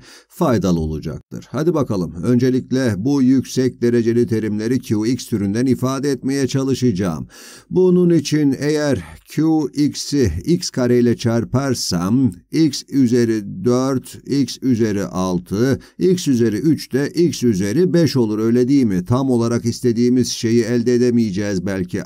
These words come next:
ama biraz oynamayla buna ulaşabileceğimizi düşünüyorum. Hadi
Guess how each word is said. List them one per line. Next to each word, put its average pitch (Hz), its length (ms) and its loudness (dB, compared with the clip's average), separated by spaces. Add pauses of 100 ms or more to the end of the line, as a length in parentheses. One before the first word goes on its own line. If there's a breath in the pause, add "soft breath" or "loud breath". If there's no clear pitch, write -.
ama 139 320 0 (300 loud breath)
biraz 123 440 0
oynamayla 131 840 0
buna 135 220 2
ulaşabileceğimizi 131 1080 2
düşünüyorum. 80 600 0
Hadi 98 240 -4